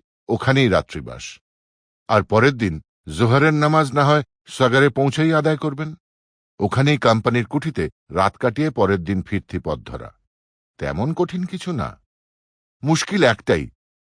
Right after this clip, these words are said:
পুরো কাজটাই করতে হবে চুপি চুপি, অত্যন্ত সন্তর্পণে, কেউ যেন কিচ্ছুটি টের না পায়। এমনকি নিজের তিন বেগমের কাছেও এ বিষয়ে টু শব্দটি উচ্চারণ করেননি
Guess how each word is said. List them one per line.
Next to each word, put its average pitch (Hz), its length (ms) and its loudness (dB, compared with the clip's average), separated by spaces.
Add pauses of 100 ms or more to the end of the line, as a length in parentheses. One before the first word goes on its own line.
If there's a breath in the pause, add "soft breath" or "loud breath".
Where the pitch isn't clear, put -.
(160)
পুরো 120 260 4
কাজটাই 117 460 2
করতে 160 320 0
হবে 90 240 0 (300)
চুপি - 280 -2
চুপি, - 320 -10 (640)
অত্যন্ত 110 580 0
সন্তর্পণে, 95 840 -2 (520)
কেউ 165 200 6
যেন 175 200 2
কিচ্ছুটি 170 400 -6
টের 123 380 2
না 87 140 0
পায়। 57 220 -16 (680)
এমনকি 202 380 4
নিজের 175 240 4 (100)
তিন 202 260 4
বেগমের 196 340 6
কাছেও 113 380 2 (240)
এ 104 120 0
বিষয়ে 113 320 0
টু 147 300 -4
শব্দটি 151 440 -2
উচ্চারণ 113 500 -2
করেননি 82 480 -4